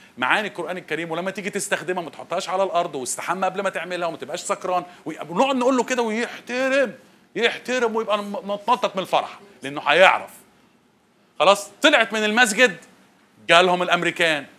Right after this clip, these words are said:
"What religion are you؟" "انت ديانتك ايه؟" قالت لهم: "You figure it out." دخلت على الكنيسة. <laughs> خلاص،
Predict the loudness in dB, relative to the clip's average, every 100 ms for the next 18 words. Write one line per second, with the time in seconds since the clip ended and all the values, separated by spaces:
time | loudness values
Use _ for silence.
0 | -2 2 2 0 -2 -2 -4 -2 0 0
1 | -2 -4 -8 _ _ _ _ _ _ -14
2 | -12 -4 -2 -2 -4 0 0 0 -4 -18
3 | _ _ -10 -4 -4 -4 -4 0 0 0
4 | -2 0 2 2 2 -2 -20 -20 _ _
5 | _ _ _ _ _ _ _ _ _ _
6 | _ _ _ _ _ _ _ -8 -4 -2
7 | 0 0 0 -4 -2 -4 -8 -14 -16 -16
8 | -16 -20 _ _ _ _ -20 -20 -14 -6
9 | -4 -4